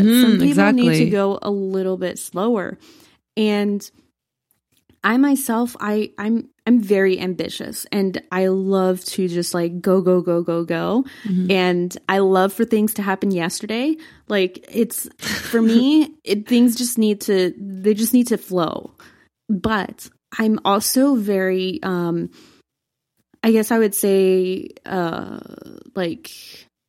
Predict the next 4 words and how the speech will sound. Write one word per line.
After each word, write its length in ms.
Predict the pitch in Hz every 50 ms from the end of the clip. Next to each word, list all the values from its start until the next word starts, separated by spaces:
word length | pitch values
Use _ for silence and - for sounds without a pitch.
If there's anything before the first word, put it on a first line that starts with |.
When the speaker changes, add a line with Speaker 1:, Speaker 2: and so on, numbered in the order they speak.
| _ _ _ _ _ _ _ _ _ _ _ _ - - _ _ _ _ _ _ _ _ - - 175 320 - - - - 104 - _ _ -
Speaker 2:
zen. 560 | 208 190 185 185 180 185 196 226 269 285 277 -
<laughs> 60 | 302 320 302 - - - 311 311 - 190
Speaker 1:
Mm-hmm. 300 | 196 196 214 220 262 320 349 - - - - -
Speaker 2:
Um, 260 | 220 220 208 208 214